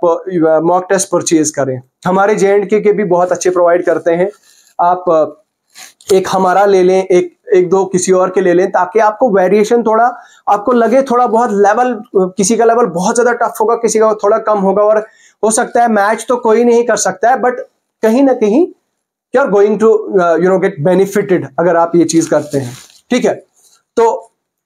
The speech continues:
by the way, I am not selling, uh, my courses over here। मैं आपको ये announce नहीं कर रहा कि मेरा course ज्वाइन करो या मेरी mock test ले लो आप,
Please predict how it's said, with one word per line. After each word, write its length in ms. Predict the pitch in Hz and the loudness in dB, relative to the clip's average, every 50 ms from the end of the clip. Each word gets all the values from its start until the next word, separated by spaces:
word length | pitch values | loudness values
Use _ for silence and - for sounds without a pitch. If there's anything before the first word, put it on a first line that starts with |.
| _ _ _ _ _ _ _ _ _ _ _ _ - 170 | _ _ _ _ _ _ _ _ _ _ _ _ -4 -2
by 60 | 196 208 | 0 0
the 80 | 220 262 | 2 2
way, 100 | 277 277 | 2 2
I 100 | 254 233 | 2 2
am 60 | 226 | 0
not 120 | 233 254 | 0 0
selling, 340 | 247 - 226 214 202 214 220 | 0 0 2 2 2 2 0
uh, 300 | 208 - 196 180 185 190 185 185 - - - | 0 0 0 2 2 0 0 -4 -8 -6 -2
my 100 | 185 196 190 185 | -2 -2 0 0
courses 280 | 185 180 180 196 185 175 180 | -2 -2 0 0 0 2 2
over 180 | 175 190 180 151 | 2 2 2 2
here। 160 | 175 185 202 196 - | 0 0 0 -2 -2
मैं 100 | 180 180 | -2 0
आपको 280 | 175 170 170 170 - 185 | 0 0 -2 0 0 2
ये 140 | 185 180 185 | 2 2 2
announce 380 | 190 170 170 165 170 170 170 - | 2 2 0 0 0 -2 0 0
नहीं 120 | 185 180 | 0 0
कर 120 | 170 180 165 | 0 0 0
रहा 140 | 165 160 | 0 -2
कि 120 | 156 - 175 | -2 0 0
मेरा 200 | 165 160 156 160 | 0 2 0 0
course 260 | - - 160 160 143 | 0 0 -2 0 0
ज्वाइन 240 | 147 165 151 151 151 | 0 0 0 0 0
करो 160 | 156 160 160 | 0 0 2
या 140 | 160 160 160 | 2 2 2
मेरी 240 | 160 156 156 156 160 | 2 2 2 2 2
mock 220 | 151 151 151 151 - | 2 2 0 0 -2
test 180 | 165 156 - | -4 -2 0
ले 60 | 156 151 | 0 0
लो 160 | 151 160 151 | 2 2 2
आप, 200 | 151 165 180 | 2 0 -2